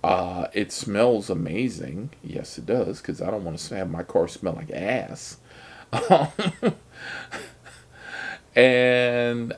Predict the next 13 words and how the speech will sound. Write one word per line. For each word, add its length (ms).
I'm 260
not 240
putting 180
up 80
with 100
no 120
bullshit. 540
So, 920
yeah, 220
the 100
ride 260
is 120
fine. 400